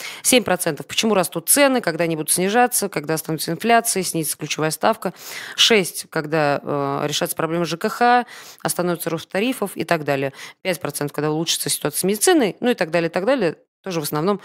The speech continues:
а, нет, четыре процента, вот другой неэкономический вопрос.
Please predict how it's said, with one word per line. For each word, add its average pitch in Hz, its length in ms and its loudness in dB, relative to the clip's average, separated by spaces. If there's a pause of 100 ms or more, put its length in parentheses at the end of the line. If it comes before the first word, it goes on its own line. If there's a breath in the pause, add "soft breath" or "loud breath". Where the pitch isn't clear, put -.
(160 loud breath)
а, 208 140 6
нет, 160 160 -2
четыре - 260 4
процента, 208 480 2
вот 156 200 -2
другой 180 400 0
неэкономический 175 580 0
вопрос. 233 340 4